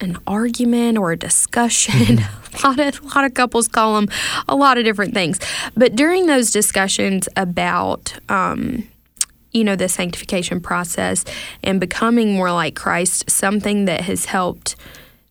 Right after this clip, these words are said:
Speaker 1: you and I, I believe, we were told early on, um,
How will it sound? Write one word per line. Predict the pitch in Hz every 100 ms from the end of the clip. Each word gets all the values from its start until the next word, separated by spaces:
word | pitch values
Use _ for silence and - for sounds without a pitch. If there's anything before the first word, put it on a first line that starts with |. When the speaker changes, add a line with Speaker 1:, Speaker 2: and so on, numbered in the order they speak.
| _
Speaker 1:
you | 208 208
and | 196 -
I, | 190 208 214 -
I | 185
believe, | 185 180 175 185
we | 190
were | 190 180
told | - 185 175 180 -
early | 196 185 185
on, | 185 180 180 175 214
um, | - 190 175 185